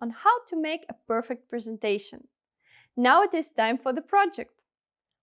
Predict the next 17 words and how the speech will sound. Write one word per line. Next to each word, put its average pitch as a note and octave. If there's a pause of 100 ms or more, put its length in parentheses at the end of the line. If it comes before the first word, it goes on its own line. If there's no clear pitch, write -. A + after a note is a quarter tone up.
(100)
Work C#5
in G4
pairs. - (640)
Do E4
a C#5+
small F4+
research C4+ (260)
and A#3+
find A4
the C4+
oldest G#3+ (400)
or A#4+
the D#4+
newest A3 (340)
or C#4
the B3
most D4+